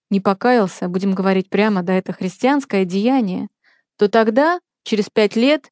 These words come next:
все публикуется. И вот как раз недавно, буквально там несколько месяцев назад, этот срок пришел, не знаю, что там было, но в новостях проходила такая новость, что списки тех, кто не дошел, будут опубликованы. Вот мне кажется, гуманный способ,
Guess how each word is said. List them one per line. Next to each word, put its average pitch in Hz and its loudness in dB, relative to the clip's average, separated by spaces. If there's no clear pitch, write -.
все 247 0
публикуется. 208 -2
И 214 -2
вот 240 -2
как 220 -2
раз 247 0
недавно, 269 0
буквально 208 -4
там 185 -6
несколько 190 -6
месяцев 185 -8
назад, 220 0
этот 208 -2
срок 190 -2
пришел, 277 -2
не 214 0
знаю, 196 -2
что 185 -10
там 185 -6
было, 262 0
но 214 0
в 208 0
новостях 208 0
проходила 220 0
такая 190 0
новость, 277 0
что - -6
списки 262 -2
тех, 220 0
кто - -4
не 190 0
дошел, 269 -4
будут 220 -4
опубликованы. 185 -8
Вот 269 2
мне 370 -2
кажется, 262 0
гуманный 220 2
способ, - -6